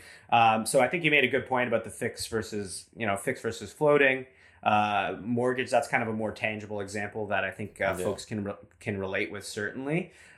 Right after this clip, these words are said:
Speaker 1: Um, but again, I think with that inversion there, again, the, the, the market is signaling to, that they do think rates are gonna be lower in the
Speaker 2: Yeah.
Speaker 1: future. And again, uh, and that's why you do see that inversion, right? And as I mentioned, the longer end,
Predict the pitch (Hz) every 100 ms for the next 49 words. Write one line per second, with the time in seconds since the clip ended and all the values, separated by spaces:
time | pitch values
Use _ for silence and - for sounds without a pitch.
0 | _ 107 107 104 101 104 - 135 139 127
1 | 117 127 135 123 123 165 165 151 143 120
2 | 113 120 123 117 107 104 107 120 107 107
3 | 107 113 107 104 - 113 113 117 113 120
4 | 131 117 113 104 - 110 107 104 101 101
5 | - - _ _ _ - 113 98 - -
6 | 104 _ - 143 107 104 139 131 117 113
7 | 101 101 104 110 101 98 98 101 98 92
8 | - _ _ _ 123 117 104 87 104 104
9 | 107 98 98 104 98 - - - - 113
10 | 107 107 - 135 156 160 160 147 135 139
11 | 135 123 107 107 117 113 101 104 110 123
12 | 127 117 120 - 113 110 123 120 123 120